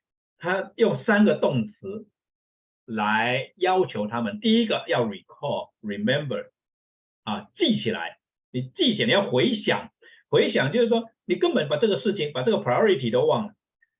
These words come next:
你要回想在哪里这个失败的，你在哪里跌倒的，你要回想啊，在，你是从哪里坠落的。那你 realize 你是在什么时候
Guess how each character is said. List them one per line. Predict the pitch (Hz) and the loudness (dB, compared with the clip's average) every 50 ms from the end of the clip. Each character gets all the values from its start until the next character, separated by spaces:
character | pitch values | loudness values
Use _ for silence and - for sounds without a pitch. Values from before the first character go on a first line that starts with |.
| _ | _
你 | - 107 | -6 -2
要 | 127 202 202 156 - | 0 2 2 0 0
回 | - - - - 113 120 165 220 330 339 - | -4 -10 -6 -2 2 2 4 4 4 2 2
想 | - 131 120 113 | 0 -2 -2 0
在 | 170 151 | 0 0
哪 | 127 117 117 135 | 0 0 0 -2
里 | 139 117 104 - _ _ _ _ _ _ _ _ _ _ _ - - _ _ | -2 -4 -6 -10 _ _ _ _ _ _ _ _ _ _ _ -20 -20 _ _
这 | - 135 120 | -6 -4 -2
个 | 110 117 110 113 110 - - - | 0 -2 -2 -2 -6 -10 -18 -20
失 | - - - - 143 | -20 -16 -12 -10 -4
败 | 139 156 127 113 104 | -2 0 0 0 0
的， | - - - | -4 -8 -12
你 | - 123 127 | -10 -4 0
在 | 233 - | 0 2
哪 | 165 151 | 2 0
里 | 139 117 | 0 -2
跌 | 104 - 107 107 131 - | -4 -4 -2 -2 -2 -2
倒 | - 95 85 - | -2 -4 -8 -10
的， | - - _ - | -12 -18 _ -8
你 | 117 | -6
要 | 156 151 - | -4 -4 -4
回 | - - _ 107 104 120 190 214 208 | -6 -8 _ -4 -2 0 0 0 0
想 | - 107 87 - - | -2 -4 -6 -8 -12
啊， | - 98 95 95 - | -16 -14 -14 -12 -8
在， | - 139 127 - - _ _ _ _ _ | -8 -8 -8 -8 -12 _ _ _ _ _
你 | - 120 113 | -6 -4 -4
是 | - 202 - | -4 -4 -6
从 | - 135 135 | -4 -4 -4
哪 | 123 120 143 | -2 -2 -2
里 | 151 - 214 | -2 -4 -6
坠 | - - 254 180 135 | -2 0 0 0 0
落 | 127 127 113 98 92 | 0 -2 -2 -4 -4
的。 | - - _ _ _ _ _ _ _ _ _ _ _ | -8 -14 _ _ _ _ _ _ _ _ _ _ _
那 | - 220 214 - - _ _ _ _ _ _ _ _ _ - | -4 -4 -4 -4 -8 _ _ _ _ _ _ _ _ _ -6
你 | - 175 170 170 - - - - _ _ | -4 -2 -2 -2 -4 -10 -20 -20 _ _
realize | - 180 208 285 381 403 349 269 208 156 135 127 117 107 123 | -2 0 2 4 6 6 6 6 4 4 2 0 0 -2 -2
你 | 120 120 127 | -4 -4 -4
是 | 131 - 220 233 | -4 -4 -4 -2
在 | 220 247 226 - 131 - - - - - | 0 2 2 2 0 -4 -10 -16 -6 -2
什 | 131 123 120 123 | 0 2 2 2
么 | 135 156 175 180 185 185 - _ _ _ _ | 0 -2 -2 -2 -2 -4 -6 _ _ _ _
时 | - - - - - - 127 123 147 190 | -16 -12 -10 -8 -8 -8 -4 -2 -2 -2
候 | 190 196 208 220 170 - - - - | 0 2 2 2 2 0 -2 -6 -14